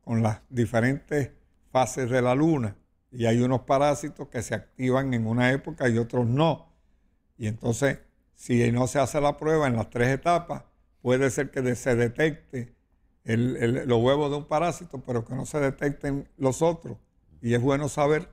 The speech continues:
qué tipos de parásitos son los que están invadiendo el sistema. Dice que le produce asma. ¿Eh? El para-, la toxina del parásito produce asma. Y se multiplican también los monocitos que aparecen en el laboratorio, en ese mismo laboratorio que,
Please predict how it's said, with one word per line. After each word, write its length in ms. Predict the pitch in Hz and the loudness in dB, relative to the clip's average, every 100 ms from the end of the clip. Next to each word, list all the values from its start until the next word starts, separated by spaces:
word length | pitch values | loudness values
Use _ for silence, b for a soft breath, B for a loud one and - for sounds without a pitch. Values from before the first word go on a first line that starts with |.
| - _ _ _ _ | -20 _ _ _ _
qué 160 | - 135 | -2 -2
tipos 480 | - 156 - 139 120 | 0 -6 -4 -2 0
de 100 | 117 | 0
parásitos 580 | 127 123 127 139 - | -2 -4 -4 -8 -10
son 160 | - 120 | -6 -6
los 80 | 131 | -6
que 100 | 147 | -8
están 240 | - 127 | -6 -2
invadiendo 480 | 131 123 113 123 120 | 2 2 2 2 2
el 80 | 107 | 0
sistema. 640 | 113 - - 165 147 107 - _ _ _ _ _ _ _ _ _ _ _ | -2 -8 0 2 2 0 -8 _ _ _ _ _ _ _ _ _ _ _
Dice 340 | 131 147 165 196 | -2 0 0 0
que 120 | 180 | 0
le 120 | 147 | -2
produce 520 | - 131 139 147 170 | -2 -2 0 0 2
asma. 580 | 143 147 131 110 107 95 _ _ _ _ _ _ _ - | 4 2 0 -4 -8 -10 _ _ _ _ _ _ _ -6
¿Eh? 260 | 139 - 127 | -4 -2 -2
El 160 | 123 | -2
para-, 300 | - 113 110 | -2 0 2
la 180 | 120 117 | 2 0
toxina 480 | 120 98 - 139 156 | -4 -8 -6 -2 -2
del 160 | 156 | -2
parásito 540 | 147 135 120 131 - 139 | -2 0 0 -2 -10 -10
produce 460 | - 117 113 110 117 | -2 0 0 2 2
asma. 420 | 147 135 113 - _ _ _ _ _ | 2 0 -6 -14 _ _ _ _ _
Y 140 | - 135 | -4 -2
se 240 | 151 135 | 2 2
multiplican 800 | 135 131 127 131 120 139 139 156 | 2 -2 -2 -6 -4 -4 -4 -6
también 440 | 151 147 135 147 151 | -2 -2 -2 -2 0
los 140 | 131 | 0
monocitos 880 | 120 131 123 120 113 156 151 127 - | 0 0 2 2 0 -2 -4 -6 -6
que 100 | 123 | -4
aparecen 520 | 120 117 135 156 139 | 0 0 0 -2 -6
en 140 | 143 | -2
el 140 | 139 139 | -2 0
laboratorio, 720 | 147 127 135 131 131 143 120 | 0 0 2 0 0 0 0
en 60 | |
ese 160 | - 131 | 0 -2
mismo 260 | 139 139 | 0 2
laboratorio 640 | 139 139 139 135 139 127 | 2 2 2 0 -2 -2
que, 100 | 123 | -2